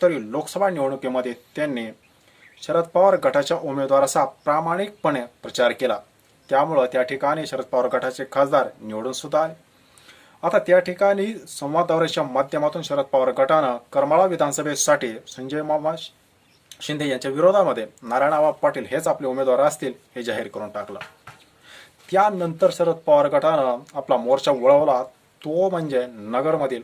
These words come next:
अकोले विधानसभा. अकोले विधानसभामध्ये सध्या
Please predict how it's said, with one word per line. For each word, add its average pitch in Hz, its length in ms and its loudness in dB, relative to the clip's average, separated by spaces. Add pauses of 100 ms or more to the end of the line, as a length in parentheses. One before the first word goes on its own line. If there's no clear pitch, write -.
(140)
अकोले 123 300 2
विधानसभा. 110 480 -6 (800)
अकोले 208 300 0
विधानसभामध्ये 156 760 2
सध्या 127 540 -4